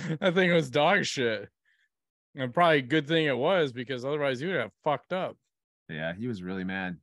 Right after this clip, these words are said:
Speaker 2: Titties. Remember he called <laughs>
Speaker 1: Yeah.
Speaker 2: That's, that's a, um, I think that's a good one. I'm trying to remember other ones. There,
Speaker 1: It's so
Speaker 2: there,
Speaker 1: long ago, that's
Speaker 2: Julian
Speaker 1: the
Speaker 2: Lang
Speaker 1: problem.
Speaker 2: went, went crazy. That was a, that was a good one. They've
Speaker 1: Yeah.
Speaker 2: had some, it's,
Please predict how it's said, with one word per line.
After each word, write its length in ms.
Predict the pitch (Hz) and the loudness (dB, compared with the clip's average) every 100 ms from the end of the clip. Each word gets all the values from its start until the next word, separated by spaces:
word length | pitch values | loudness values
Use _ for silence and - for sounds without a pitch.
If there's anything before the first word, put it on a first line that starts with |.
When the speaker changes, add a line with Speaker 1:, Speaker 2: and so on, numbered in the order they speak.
| _ _ - | _ _ -8
Speaker 2:
Titties. 460 | 123 107 90 - | -4 -4 -6 -10
Remember 180 | 104 101 | -10 -8
he 140 | 107 107 | -8 -6
called 260 | 107 104 | -6 -4
<laughs> 380 | - 139 147 139 | -2 -2 0 -2
Speaker 1:
Yeah. 440 | 120 120 117 113 113 190 226 220 - | 0 2 2 2 -2 -4 -6 -6 -6
Speaker 2:
That's, 280 | 123 117 - | -10 -10 -12
that's 20 | |
a, 160 | 110 104 _ _ _ - 156 _ _ | -12 -12 _ _ _ -20 -20 _ _
um, 520 | 113 110 110 107 104 _ _ _ | -4 -2 -2 -4 -6 _ _ _
I 80 | 135 | -4
think 200 | 185 180 | -4 -4
that's 200 | 131 95 | -4 -4
a 40 | |
good 180 | - 90 | -8 -8
one. 300 | 95 101 104 _ - | -8 -10 -12 _ -20
I'm 120 | 107 | -18
trying 200 | 110 151 | -8 -6
to 60 | 131 | -6
remember 340 | 107 110 95 | -6 -6 -6
other 200 | 87 120 | -6 -6
ones. 260 | 95 87 87 | -8 -10 -10
There, 180 | 120 117 _ _ _ | -10 -10 _ _ _
Speaker 1:
It's 200 | 151 131 | -10 -8
so 180 | - 123 | -4 0
Speaker 2:
there, 100 | - | 0
Speaker 1:
long 200 | 110 135 | 2 0
ago, 260 | 135 101 95 | 0 -2 0
that's 40 | |
Speaker 2:
Julian 300 | 160 156 151 | 2 2 2
Speaker 1:
the 60 | 131 | 0
Speaker 2:
Lang 120 | 127 131 | 0 0
Speaker 1:
problem. 200 | 147 139 | -2 -2
Speaker 2:
went, 200 | 139 127 | -4 -6
went 280 | 131 131 117 | -6 -8 -8
crazy. 680 | 131 127 135 135 139 147 131 | -6 -4 -4 -4 -4 -6 -8
That 160 | - 107 | -4 -4
was 140 | 110 | -4
a, 80 | 104 | -8
that 160 | 95 110 | -6 -6
was 120 | 104 | -6
a 20 | |
good 180 | 98 98 | -8 -8
one. 140 | 104 | -6
They've 100 | 123 | -4
Speaker 1:
Yeah. 80 | 156 | -2
Speaker 2:
had 140 | 185 135 | -4 -4
some, 200 | 117 104 | -6 -6
it's, 420 | 120 107 - - | -10 -10 -12 -16